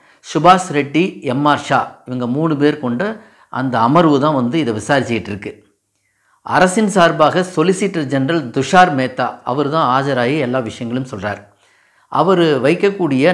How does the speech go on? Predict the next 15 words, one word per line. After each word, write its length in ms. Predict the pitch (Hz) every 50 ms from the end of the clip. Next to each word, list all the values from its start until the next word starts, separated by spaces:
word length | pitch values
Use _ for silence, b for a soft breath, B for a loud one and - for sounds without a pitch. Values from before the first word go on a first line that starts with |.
| 151 123 123
நான்கு 340 | 123 139 165 185 196 170 160
முக்கியமான 520 | 143 127 - - 180 170 170 175 180 180 160 110
வாதங்களை 580 | 113 120 139 165 - 175 165 151 143 123 143 156
நான் 200 | 151 127 117 110
ரொம்ப 160 | 127 160 160
சுருக்கமா 420 | - - 175 190 185 196 180 165 147 -
சொல்லிடுறேன். 460 | 135 120 120 113 95 101 113 151 190 180 - b b b b b b b b b b b b
யூ 220 | - 104 120 156 185 220
ஜி 160 | 208 185 233 220
சி 160 | 185 - 202 190
மட்டுமே 420 | 180 165 143 - 165 151 156 180 -
பட்டம் 380 | - 135 139 139 - 190 180
வழங்குவதற்கான 720 | 165 165 160 156 147 147 139 143 127 - 135 139 147 165 160
விதிகளை 400 | 131 139 151 170 151 160 160 165 160 165 -
பரிந்துரைக்கக்கூடியது, 1040 | 139 139 147 160 156 151 143 131 - 151 143 143 131 117 110 107 101 92 113 117